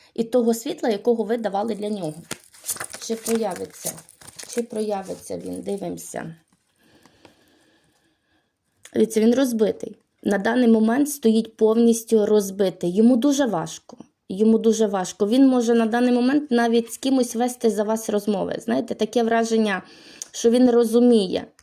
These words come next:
що от йому важко, б він без вас не може, він не справляється, бо в житті на даний момент має крах конкретний, і він з кимось за вас веде розмови. Знаєте, таке, як за угла стою, підглядаю.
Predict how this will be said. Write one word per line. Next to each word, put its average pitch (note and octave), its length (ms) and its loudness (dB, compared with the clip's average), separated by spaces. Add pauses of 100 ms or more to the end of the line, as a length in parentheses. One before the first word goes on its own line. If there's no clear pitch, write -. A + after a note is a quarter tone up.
(440)
що - 220 0
от G#3 160 0
йому A#3 240 4
важко, G#3+ 420 -2
б F#3 100 -10
він A3+ 220 4
без G3+ 240 -2
вас G#3+ 240 -4
не A3 120 4
може, G3+ 320 2
він G#3+ 200 4
не A3 80 4
справляється, A3+ 840 -2
бо F#3+ 240 -2
в F3+ 100 -6
житті G3+ 300 0
на G#3+ 100 0
даний G3+ 240 -2
момент G3+ 380 -4
має F#3+ 240 -2
крах F#3+ 380 -4
конкретний, F3+ 580 -2
і G#3+ 200 -2
він A3 220 2
з - 140 -10
кимось A#3 640 0
за G3 200 -2
вас E3+ 380 -4 (120)
веде F#3+ 340 0
розмови. F#3+ 600 0
Знаєте, B3 260 -10
таке, - 180 -8
як F3 280 -4
за A#3 220 -2
угла C#4 300 0
стою, C4+ 340 -4
підглядаю. A3 680 -2